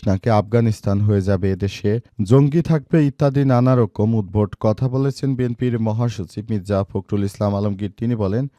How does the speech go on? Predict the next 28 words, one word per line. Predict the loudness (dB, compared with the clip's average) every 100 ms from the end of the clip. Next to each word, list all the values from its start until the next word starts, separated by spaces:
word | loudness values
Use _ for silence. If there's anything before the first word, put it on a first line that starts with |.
| -4
"আমরা | 0 0
চাই | 2 0 2
না | 0
এ | 0
দেশটি | 0 -4 -4 -2 0
আবার | 2 2 0 -4
আফগানিস্তান | -4 -2 0 0 0 -2 -2
হয়ে | 0 -2
যাক।" | -2 -2 -4
তিনি | -4 -2
বলে, | -2 -2 -2 -4
মনে | -2 0 0
করেন, | -2 -2 -2 -4 _
"আমরা | 0 4 2
চাই | 2 0
বাংলাদেশটা | 2 2 2 2 0 -2 -2
যেন | 0 2 2 0 -6 0
বাংলাদেশই | 2 4 2 2 0 -2
থাকে, | -2 -4 -2 -2
সেজন্য | -2 -4 0 2
আমরা | 2 2 2 0 -2 _
সেভাবে, | -2 2 4 4 4 2 -2 -10
সেভাবে | 0 2 4 2 4 4
আমরা | 2 2 2 0 -2 0
নেতাকর্মীদেরকে | 2 0 0 2 2 2 0 -2
বলছি, | 0 -2 -2 -8
কিন্তু | -4 -2 -2 -4 -6 0
অনেকেই | 2 2 0 -2